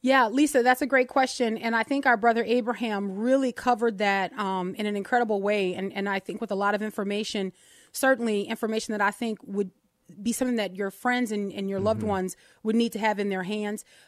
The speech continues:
Speaker 1: Uh, we're going to put two links in this show, and I hope that you'll be able to access those links. In those links,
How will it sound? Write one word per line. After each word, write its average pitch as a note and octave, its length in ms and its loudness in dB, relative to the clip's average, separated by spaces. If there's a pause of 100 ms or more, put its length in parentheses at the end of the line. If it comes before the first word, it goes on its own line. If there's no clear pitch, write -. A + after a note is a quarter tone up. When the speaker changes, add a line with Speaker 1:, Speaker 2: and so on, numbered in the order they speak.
Speaker 1:
Uh, G3+ 180 0
we're C4+ 220 2
going C#4 280 0
to B3+ 120 -4
put - 280 -6 (120)
two D#4+ 280 0
links B3 520 -2
in A3+ 420 -2
this A3+ 220 -2
show, F#3+ 460 -2
and G3 120 -2
I F#3+ 60 2
hope C4 260 0
that A#3 120 -2
you'll A3 100 -2
be G#3+ 120 0
able F#3+ 120 -2
to F#3+ 160 -4
access G#3+ 420 0
those G3 300 -4
links. G3 260 -2 (460)
In C#4+ 240 4
those D#4+ 260 0
links, G#3+ 400 -4